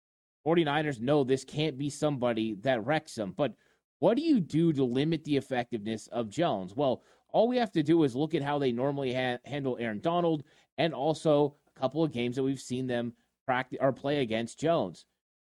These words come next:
What you have to do is come at him a variety of different ways. You can't consistently go the same method and think that's gonna work. You come with a double team that has Feliciano and Brendel always working on him. He's gonna find a way around it. Either he's gonna go,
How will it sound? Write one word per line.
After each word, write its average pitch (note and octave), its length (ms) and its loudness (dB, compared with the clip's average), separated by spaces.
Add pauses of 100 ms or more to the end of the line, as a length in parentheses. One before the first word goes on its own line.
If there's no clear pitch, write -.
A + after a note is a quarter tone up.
(180)
What B2+ 140 -4
you D#3+ 60 0
have G3 180 0
to F#3+ 80 -2
do E3 280 4
is D3 260 2
come D#3 240 0
at D3+ 180 0
him D3+ 140 -2
a C3 80 0
variety B2 400 0
of A2+ 80 -4
different A#2 340 -4
ways. A2 400 0
You B2 80 -4
can't D3+ 300 -2
consistently C#3 640 -2
go C#3 220 0
the B2+ 120 -2
same C3 360 -2
method C3 400 -2 (320)
and G#2+ 100 -4
think D#3 160 -2
that's C#3 220 -4
gonna C3 200 0
work. C3+ 380 0 (360)
You C3 80 -4
come D#3 200 0
with C#3 140 2
a A#2+ 40 0
double C3+ 320 0
team C#3+ 300 -4
that B2+ 220 -2 (400)
has B2+ 260 0
Feliciano C#3+ 580 0
and A#2+ 120 -2
Brendel C3+ 340 0
always C3 420 0
working C3 360 -4
on A#2 160 -2
him. B2 180 -2
He's B2 160 -4
gonna B2 160 -4
find B2 300 -6
a B2 40 0
way B2+ 140 0
around B2 480 0
it. F#2+ 40 -6
Either G#2 120 -6
he's G2+ 120 -10
gonna A#2 180 -4
go, A2+ 340 0